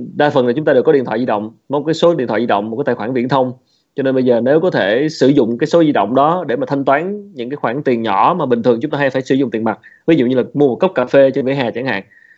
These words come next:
thì cái này mình nghĩ nó rất, rất là tiện lợi và nó cũng có ích cho nền kinh tế thôi, nó giúp tăng trưởng cái việc, ờ, giao dịch với nhau mà cũng tiện lợi hơn khi mà chúng ta không phải mang tiền mặt quá nhiều trong người thì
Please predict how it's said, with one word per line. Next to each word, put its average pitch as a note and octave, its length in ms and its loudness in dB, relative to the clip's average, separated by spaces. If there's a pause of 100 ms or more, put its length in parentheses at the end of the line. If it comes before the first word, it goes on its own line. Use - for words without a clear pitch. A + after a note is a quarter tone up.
(180)
thì A#2+ 280 2
cái E3+ 80 -2
này B2 220 4
mình A#2+ 140 0
nghĩ A#2 80 0
nó E3 100 -2
rất, A3+ 200 4
rất B3+ 140 2
là E3 100 2
tiện A#2 160 0
lợi A2 260 2
và B2 100 -2
nó C#3 100 -2
cũng D3 240 -6
có F3+ 100 0
ích G3+ 140 2
cho E3 100 0
nền B2 160 0
kinh C#3 120 -4
tế C#3 160 2
thôi, E3+ 100 0
nó E3+ 120 0
giúp - 280 -2
tăng D#3+ 220 0
trưởng E3+ 600 0
cái F#3 120 0
việc, D3 240 0 (160)
ờ, A#2 200 -2
giao D3+ 140 4
dịch C3+ 180 2
với D#3 80 -4
nhau C#3+ 340 -2 (280)
mà B2 120 -2
cũng C3+ 200 0
tiện C3+ 180 4
lợi A#2 180 4
hơn D3 180 0
khi D3 100 -4
mà C#3 100 -2
chúng D3+ 100 -4
ta D#3+ 80 2
không D#3 160 -2
phải D3 320 -2 (240)
mang D#3+ 320 0
tiền C3+ 160 2
mặt A#2+ 180 -2
quá E3 140 2
nhiều E3+ 240 2
trong D3+ 160 -2
người B2 280 2
thì A#2+ 160 -4